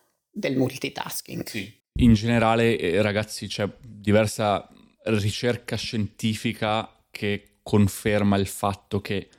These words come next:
Speaker 2: se parliamo diverse lingue, la nostra capacità di multitasking, quindi di passare da un'attività all'altra in poco tempo, migliora.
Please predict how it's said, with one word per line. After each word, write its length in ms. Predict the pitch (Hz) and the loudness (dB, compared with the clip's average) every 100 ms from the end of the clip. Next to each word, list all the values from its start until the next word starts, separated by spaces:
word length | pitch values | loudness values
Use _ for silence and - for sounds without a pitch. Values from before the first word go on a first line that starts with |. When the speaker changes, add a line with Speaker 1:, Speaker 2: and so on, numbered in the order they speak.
| _ _ _ | _ _ _
Speaker 2:
se 240 | - - 107 | -16 -10 -4
parliamo 440 | 113 113 117 113 | -2 0 2 2
diverse 580 | 104 107 117 110 - 123 | 0 0 0 -2 -4 -2
lingue, 640 | 110 107 104 110 117 127 _ _ _ _ _ _ _ - | 0 0 2 4 4 0 _ _ _ _ _ _ _ -4
la 120 | 104 | 0
nostra 420 | 113 123 - 117 | 2 0 -4 -4
capacità 920 | - 107 107 - 107 - 98 95 - | -2 0 -2 -4 -10 -4 -2 -2 -6
di 440 | - 104 101 98 - _ _ _ - | -14 -4 -2 -2 -6 _ _ _ 2
multitasking, 1500 | 104 110 104 - 98 95 95 - - 107 107 107 113 131 _ | 6 8 6 0 -2 -2 -2 -6 -8 -2 0 2 0 -2 _
quindi 360 | - 98 95 | 0 2 2
di 140 | 95 98 | 0 -4
passare 920 | _ 104 - - - 104 101 95 95 | _ -6 -6 -8 -6 -2 -2 -2 -2
da 120 | 92 | 0
un'attività 1080 | 101 101 98 - 107 101 - 101 98 - _ - | 4 2 0 -4 -4 -4 -2 -2 -4 -8 _ -4
all'altra 720 | 104 101 95 92 - - 98 - | 0 2 2 0 -2 -6 -6 0
in 220 | 107 98 | 2 4
poco 280 | - 104 120 | 4 2 0
tempo, 580 | 101 95 92 101 117 _ _ _ _ _ _ _ | 0 -4 0 0 -2 _ _ _ _ _ _ _
migliora. 840 | 120 120 110 104 101 92 95 95 | 8 8 8 2 4 4 4 2